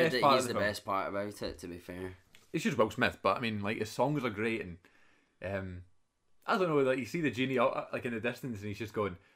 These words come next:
Speaker 1: "I just wanna go home, man."
Speaker 2: <laughs>
Speaker 1: But he says it like Will Smith. It's just funny. I don't know. It's good.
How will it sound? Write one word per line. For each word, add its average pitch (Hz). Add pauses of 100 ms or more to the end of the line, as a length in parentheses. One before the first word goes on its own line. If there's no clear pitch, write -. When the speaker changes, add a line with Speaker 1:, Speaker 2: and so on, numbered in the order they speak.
Speaker 1:
"I 262
just 202
wanna 208
go 175
home, 208
man." 196 (100)
Speaker 2:
<laughs> -
Speaker 1:
But 139
he 131
says 170
it 180
like 160
Will 160
Smith. 175
It's -
just 175
funny. 151 (200)
I 127
don't 110
know. 104 (240)
It's -
good. 131